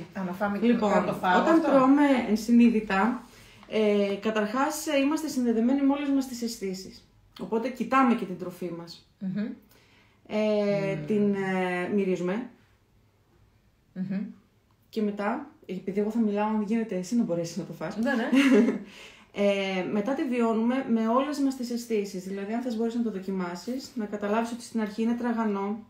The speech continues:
Speaker 1: Μμμ.
Speaker 2: είσαι συγκεντρωμένη στην εμπειρία αυτή,
Speaker 1: Μμμ.
Speaker 2: τη νιώθεις, κάνει λίγο εισπνοή, εκπνοή, κάνουμε και γευσηγνωσία παράλληλα.
Speaker 1: Μμμ.
Speaker 2: Είμαστε εδώ, παρέα,
Speaker 1: Μμμ.
Speaker 2: και τρως ένα γαριδάκι, ένα τυρογαριδάκι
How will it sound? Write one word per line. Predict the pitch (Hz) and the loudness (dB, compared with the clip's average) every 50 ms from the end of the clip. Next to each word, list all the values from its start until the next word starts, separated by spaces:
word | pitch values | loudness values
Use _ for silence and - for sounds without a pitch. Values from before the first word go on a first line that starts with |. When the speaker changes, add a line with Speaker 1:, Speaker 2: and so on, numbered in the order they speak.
| _ _ _ | _ _ _
Speaker 1:
Μμμ. | 208 190 185 - | -6 -6 -4 -2
Speaker 2:
είσαι | 202 208 254 | -2 -2 -2
συγκεντρωμένη | 240 - 214 226 220 208 220 220 214 214 214 220 | -4 -4 -4 -4 -2 -2 -2 -2 -2 -2 -2 -4
στην | 220 - - 226 233 | -4 -4 -4 -2 -2
εμπειρία | 214 185 185 190 185 202 214 214 202 | -2 -2 -4 -4 -2 0 0 0 -2
αυτή, | 196 190 - - - 175 175 190 208 226 - - _ - | -4 -6 -10 -10 -8 -8 -6 -6 -8 -10 -12 -16 _ -14
Speaker 1:
Μμμ. | 175 160 185 196 208 - - | -12 -10 -8 -8 -10 -10 -4
Speaker 2:
τη | - | -2
νιώθεις, | 214 208 202 202 202 220 214 | 0 0 0 0 -2 -4 -4
κάνει | - 226 226 220 | -2 -2 0 0
λίγο | 214 214 208 214 214 | 2 2 2 2 0
εισπνοή, | 208 208 - 214 208 208 214 | 0 -2 -2 -2 0 0 0
εκπνοή, | 208 202 202 208 190 185 180 180 185 214 - - | -2 -2 -4 -4 -4 -2 -2 -2 -4 -6 -8 -8
κάνουμε | - 202 202 202 | -6 -4 -4 -4
και | 202 - 190 | -4 -6 -8
γευσηγνωσία | 175 190 185 - - 180 185 185 - 208 202 | -8 -8 -10 -8 -8 -8 -8 -6 -4 -6 -6
παράλληλα. | 190 - 175 165 165 160 156 156 160 165 175 208 240 233 - - _ _ _ _ _ | -6 -6 -8 -6 -6 -6 -6 -6 -8 -6 -6 -8 -8 -10 -14 -20 _ _ _ _ _
Speaker 1:
Μμμ. | 196 185 180 170 165 196 | -6 -6 -6 -4 -2 0
Speaker 2:
Είμαστε | 208 233 254 240 - 226 214 | 2 2 2 2 0 0 0
εδώ, | 202 190 175 185 180 196 214 214 - | 0 0 0 0 2 2 2 0 0
παρέα, | 202 196 190 185 175 170 170 165 160 180 208 233 240 - - _ - _ _ _ _ _ | -2 0 0 0 0 -2 -2 -2 -4 -4 -4 -6 -6 -8 -14 _ -20 _ _ _ _ _
Speaker 1:
Μμμ. | 185 175 160 156 | -14 -12 -8 -6
Speaker 2:
και | 180 196 | -6 -4
τρως | - - 220 240 269 277 - | -2 0 0 0 0 0 0
ένα | 262 254 262 | -2 -2 0
γαριδάκι, | 247 226 214 196 202 185 175 185 175 175 175 175 - 262 | 0 0 0 0 0 -2 -2 -2 -2 -2 -2 -4 -4 -2
ένα | 247 233 226 | 0 0 0
τυρογαριδάκι | 226 233 220 196 185 180 180 170 175 170 165 170 160 156 156 151 - - 202 220 269 | 0 -2 -2 -2 -2 -2 -4 -4 -6 -6 -8 -6 -6 -6 -6 -8 -8 -8 -8 -6 -6